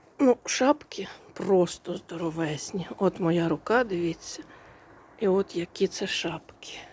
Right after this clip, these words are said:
Це просто дуже гарні. Ось, дивіться, напроти руки. О.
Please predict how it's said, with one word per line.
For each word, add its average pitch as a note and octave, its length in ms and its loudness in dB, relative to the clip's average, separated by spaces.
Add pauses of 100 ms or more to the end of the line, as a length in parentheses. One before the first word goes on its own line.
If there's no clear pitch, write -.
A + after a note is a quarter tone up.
(120)
Це - 160 -6
просто - 680 -4 (1040)
дуже E3 640 -2
гарні. G3 560 -2 (1800)
Ось, F3 360 -4
дивіться, F3+ 480 -10 (480)
напроти - 460 -10
руки. - 420 -12 (1040)
О. F#3+ 120 -10